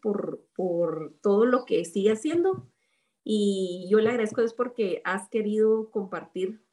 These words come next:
tan transparentemente, em, este par-, estas partes del proceso. Y, mm, es un gozo caminar juntos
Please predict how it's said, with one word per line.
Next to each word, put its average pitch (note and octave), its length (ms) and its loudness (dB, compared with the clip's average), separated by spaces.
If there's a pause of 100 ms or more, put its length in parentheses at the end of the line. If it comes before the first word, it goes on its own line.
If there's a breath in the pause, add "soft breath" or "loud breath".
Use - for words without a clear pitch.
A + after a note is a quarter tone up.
(100)
tan G3 240 -4
transparentemente, F#3 1080 2
em, D#3 640 0 (200)
este G3+ 240 2
par-, G3 280 0
estas A3+ 340 2
partes C#4 380 0
del A3+ 100 4
proceso. G#3+ 540 0 (560 loud breath)
Y, G3+ 320 6
mm, E3 520 2 (1300)
es A3 200 4
un C4 140 4
gozo F#4+ 460 2
caminar A3+ 400 0
juntos E4 500 -6